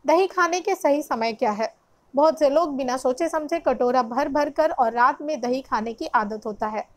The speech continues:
आयुर्वेद इन तीनों बातों को गलत मानता है। अगर आप दही खाना चाहते हैं तो इसे कभी कभार दोपहर के समय और कम मात्रा में खाना चाहिए।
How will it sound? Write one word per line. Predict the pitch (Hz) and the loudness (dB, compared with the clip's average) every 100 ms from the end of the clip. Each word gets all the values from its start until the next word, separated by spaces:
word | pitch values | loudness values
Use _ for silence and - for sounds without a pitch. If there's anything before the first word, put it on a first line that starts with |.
| _ _ _ _ | _ _ _ _
आयुर्वेद | 294 294 302 370 339 | 2 2 2 2 2
इन | 349 320 | 0 0
तीनों | 359 381 370 | 0 2 4
बातों | 285 240 285 | 2 2 0
को | 339 | 0
गलत | 247 262 285 | 2 2 2
मानता | 294 285 277 | 2 0 2
है। | 302 311 | 2 2
अगर | 226 220 | 0 2
आप | 226 220 | 0 0
दही | 233 233 | -2 -4
खाना | 240 214 | -4 -6
चाहते | 220 233 220 320 | -4 -4 0 0
हैं | 277 330 _ _ - | -2 -6 _ _ -2
तो | 262 | 0
इसे | 359 381 320 339 | 2 4 2 2
कभी | 320 339 | 2 4
कभार | 381 277 262 262 | 2 2 4 2
दोपहर | 247 269 302 320 | 2 2 4 2
के | 311 | 0
समय | 311 311 339 | -4 -4 0
और | 269 277 - | 0 0 2
कम | 339 | 2
मात्रा | 294 233 208 214 | 2 0 0 -4
में | 302 | -4
खाना | 330 - 214 | -4 -4 -2
चाहिए। | 214 226 202 202 | -2 -2 -2 -4